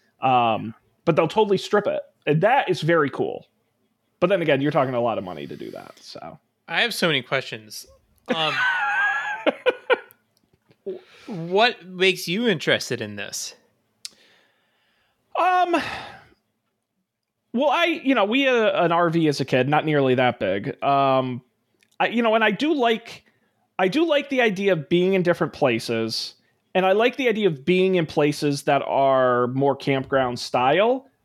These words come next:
Speaker 1: but I definitely need, like, a, a kitchen with, like, a full kitchen and, like,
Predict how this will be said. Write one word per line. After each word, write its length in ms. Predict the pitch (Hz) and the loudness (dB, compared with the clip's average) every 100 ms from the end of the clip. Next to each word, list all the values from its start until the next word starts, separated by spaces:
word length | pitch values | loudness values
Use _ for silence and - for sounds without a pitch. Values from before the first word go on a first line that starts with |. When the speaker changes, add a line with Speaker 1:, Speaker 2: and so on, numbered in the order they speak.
| _ - | _ 0
Speaker 1:
but 120 | 180 | 2
I 80 | 170 | 2
definitely 680 | - 180 175 170 165 156 | 2 0 2 2 2 2
need, 320 | 151 151 139 139 | 0 0 0 2
like, 560 | 131 120 110 - - _ _ _ _ - | 2 0 -2 -8 -20 _ _ _ _ -10
a, 300 | - - 165 | -10 -2 0
a 40 | |
kitchen 420 | - 165 - 165 | 0 -2 0 0
with, 200 | 156 147 | 0 0
like, 340 | 151 139 131 - _ _ - | 2 0 -2 -8 _ _ -4
a 140 | 160 143 | -2 -2
full 380 | - 160 147 | 0 2 2
kitchen 720 | 139 160 147 147 131 127 127 127 | 0 -2 0 2 2 0 -2 -4
and, 600 | - 139 131 127 120 117 | 0 2 2 0 -4 -2
like, 420 | 135 120 117 - | 2 2 0 -4